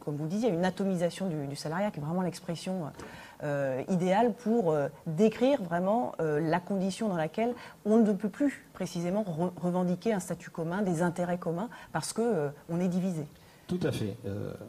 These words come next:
Speaker 2: l'organisation du travail qui prend forme à partir de, du début des années deux mille, euh, n'a pas seulement un objectif de renti-, de rentabilité financière,
Speaker 1: Ouais, c'est ça.
Speaker 2: en s'appuyant sur le monoproduit tel que le paquebot, parce que c'est un produit à forte valeur ajoutée. Il n'y a pas que ça.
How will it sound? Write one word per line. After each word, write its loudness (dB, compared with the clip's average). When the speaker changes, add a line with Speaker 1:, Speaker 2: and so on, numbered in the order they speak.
Speaker 2:
l'organisation 0
du 0
travail 0
qui -4
prend -2
forme -2
à -2
partir -2
de, -4
du -4
début -2
des 0
années -2
deux 0
mille, 0
euh, -2
n'a -2
pas -2
seulement 0
un -2
objectif -2
de -2
renti-, -4
de -2
rentabilité -2
financière, -2
Speaker 1:
Ouais, -16
c'est -18
ça. -4
Speaker 2:
en -2
s'appuyant 0
sur -2
le 0
monoproduit -2
tel -2
que -4
le 0
paquebot, -2
parce -4
que -4
c'est -2
un -4
produit -2
à -2
forte -4
valeur -4
ajoutée. -2
Il 0
n'y 0
a -2
pas -4
que -4
ça. -4